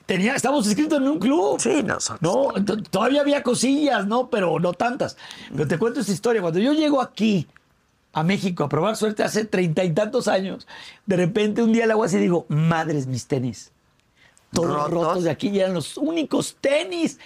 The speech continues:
Speaker 1: que tenía recién llegado a México. Y yo, "Fuck, fuck, fuck". Entonces, me voy, me busqué unos, de mi ropa que tenía, unos shorts, playerita, camisa tipo hawaiana.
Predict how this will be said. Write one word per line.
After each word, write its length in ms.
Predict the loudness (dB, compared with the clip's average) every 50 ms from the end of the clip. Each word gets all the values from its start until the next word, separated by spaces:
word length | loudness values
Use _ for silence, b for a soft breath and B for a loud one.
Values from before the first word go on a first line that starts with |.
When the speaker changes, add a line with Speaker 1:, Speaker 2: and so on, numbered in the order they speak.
| B B
Speaker 1:
que 140 | B -2 -2
tenía 480 | 0 0 0 0 0 0 0 0 -2 -4 B B B B B
recién 420 | 0 0 0 0 2 0 2 2
llegado 280 | 2 2 2 2 2 2
a 40 | 2
México. 260 | 2 0 0 2 2
Y 40 | 2
yo, 200 | 2 2 -2 -4 b b b b b b b b b _
"Fuck, 720 | -20 -20 -18 -12 -6 -2 -2 0 0 -2 -4 -8 -10 -14
fuck, 440 | -14 -10 -6 -4 -2 -2 -4 -6 -8 -8
fuck". 320 | -6 -4 -4 -4 -6 -10 -16 b b b b b b b b
Entonces, 280 | b -2 -2 -2 -4 -6 -4
me 240 | -2 0 0 2 2
voy, 440 | 2 2 0 0 0 -2 -6 -10 -20 _ _ _ _ _ _ _ _ -4
me 100 | -2 0
busqué 280 | 0 0 0 0 0
unos, 300 | 0 0 -2 -4 -6 -10 _ -6
de 180 | -2 -2 0
mi 120 | 0 0 0
ropa 240 | 0 0 0 0 -2
que 80 | 0
tenía, 300 | 0 0 0 0 -2 -4 -10 _ _ _
unos 200 | -2 0 0 0
shorts, 520 | 0 0 -2 -2 -2 -6 -10 -18 -18 -18 _ _ _ _ b b b b b b b b b -4
playerita, 680 | -2 0 0 2 2 2 2 0 -2 -4 -8 -12 -12 -14 _ b b b b b b b b
camisa 400 | -4 -2 -2 0 0 0 0 0 -2
tipo 260 | -2 -2 -2 -2 -2
hawaiana. 680 | -2 -2 0 0 0 0 0 0 0 -2 -4 -6 -8